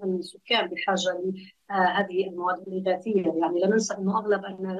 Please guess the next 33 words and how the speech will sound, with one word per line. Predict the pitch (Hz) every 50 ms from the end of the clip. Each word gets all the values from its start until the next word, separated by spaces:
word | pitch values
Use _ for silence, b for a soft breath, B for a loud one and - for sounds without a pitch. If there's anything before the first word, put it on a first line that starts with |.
| 196 208
أغلب | 208 196 196
المدنيين | 190 185 190 185 175 190 214 226 220 202
الآن | 196 202 196 190 190
يعتمدون | 190 190 190 190 190 190 220 214
بشكل | 202 - - - - 202 190
كبير، | - 196 190 202 226 214 180 170 - b b b b -
شبه | - 233 220 202 190 190
كامل، | 214 240 294 208 185 185
على | 185 175 175
ما | 175 175 -
تقدمه | - - - - - 190 185 180 180
الأونروا. | 190 - 220 220 196 165 160 160 160 - B B B B B _ -
آه، | 202 185
ما | 185 185
يوجد | 196 220 214 196 202 - - - -
في | 196 190 190
بعض | 190 196 185 190 196 190
المحال | 190 175 185 - - - 196 185 180 175 170
وإن | 165 170 185 185 175 -
توفر، | 185 180 190 202 - _ _ - 180 175 175 170 - - - 208
آه، | 190 180 175 175 170 170 170 175 180 180 185 - _ _ _ 196 196 190
يعني | 208 196 185 175 180 185 190 190 - - - _ -
قليل | - 196 202 220 233 226 220
أولًا، | 226 220 208 196 180 180 180 196 214 214
وثانيًا | 196 185 185 185 180 180 - - 220 220 220 208 202 202
معظم | 202 202 208 220 214 214 196 190 185 190 190
العائلات | 190 180 180 180 - - - 202 202 214 208 202 214
لا | 214
تمتلك | 220 226 226 214 - 202 190 190 190 190
حتى | - - - _ - 196 196 196 190
النقود | 190 190 190 - 233 214 208
الكافية | 196 190 190 - 226 226 - - 185 180 180
لشراء | - - 196 180 190 190 190 190